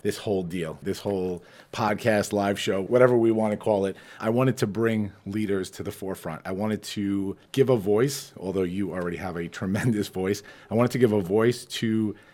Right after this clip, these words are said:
the leaders out there who could affect change. That's really the real goal of this podcast and this show.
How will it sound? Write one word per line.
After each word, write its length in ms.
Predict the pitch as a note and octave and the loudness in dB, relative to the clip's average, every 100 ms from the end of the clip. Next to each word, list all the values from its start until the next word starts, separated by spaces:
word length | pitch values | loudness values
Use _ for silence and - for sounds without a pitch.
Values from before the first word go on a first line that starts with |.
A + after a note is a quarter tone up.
| _ | _
the 100 | G#2+ | -2
leaders 400 | G#2 C3 D#3+ C#3+ - | 2 4 4 2 0
out 220 | A#2+ A#2 | -2 2
there 140 | A2+ | 0
who 180 | F#2+ A2+ | 2 -2
could 160 | - F#2+ | -2 -6
affect 400 | - - G#2 - | -4 -2 -2 -2
change. 420 | - E2+ C#2+ - | -8 -6 -10 -4
That's 260 | A2+ B2 B2+ | -2 0 4
really 240 | C3 B2+ | 6 6
the 140 | G#2+ | 4
real 480 | G#2 G2+ A2 A2 G#2+ - - _ | 0 2 2 2 -2 -8 -20 _
goal 340 | G2+ F2+ E2+ - | -4 -2 -4 -8
of 200 | E2+ D2+ | -12 -8
this 180 | E2 - | -10 -8
podcast 600 | F#2 D#2+ - D#2+ D2 E2+ | -10 -10 -8 -10 -10 -10
and 100 | D#2+ | -8
this 100 | D2+ | -8
show. 300 | - C#2+ | -8 -10